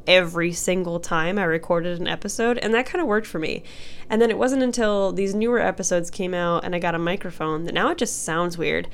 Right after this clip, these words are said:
And I think it's because I'm not in the podcast closet anymore. That really changed. The dynamics of my life were different in the <laughs> podcast closet because time and space stood still in the podcast closet.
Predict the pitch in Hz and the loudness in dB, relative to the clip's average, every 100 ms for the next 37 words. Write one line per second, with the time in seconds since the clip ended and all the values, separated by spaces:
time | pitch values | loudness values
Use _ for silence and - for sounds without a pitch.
0 | - - - - - 202 208 208 254 285 | -10 -12 -12 -12 -4 2 2 4 2 2
1 | 285 247 226 208 196 196 - 170 175 165 | 0 0 2 4 4 2 0 0 0 0
2 | - 151 151 - 151 156 175 147 156 156 | 0 -4 -4 -2 -2 -2 -4 -4 -2 -2
3 | 156 165 185 262 254 - 233 220 208 202 | -2 2 4 6 4 4 2 4 2 2
4 | 214 214 269 311 311 220 214 208 190 180 | 4 4 4 4 2 2 2 2 2 2
5 | 180 185 175 175 - 165 165 175 - 202 | 2 0 2 2 2 0 0 -4 0 4
6 | 202 - 302 - - 320 - - - 254 | 6 6 4 4 8 8 6 -2 0 0
7 | - 247 247 - - - - - - 233 | 4 2 2 -8 -10 -10 -10 -4 0 4
8 | 214 - 320 277 302 240 196 196 - 208 | 2 2 2 2 2 0 0 0 0 2
9 | 196 190 - - 190 175 170 - - 185 | 2 2 -4 -4 -2 0 -2 -6 0 2
10 | 156 147 - - 175 170 156 - - - | 2 0 -4 -4 -4 -2 -2 -2 -4 -6
11 | - - - - - | -6 -4 -4 -4 -6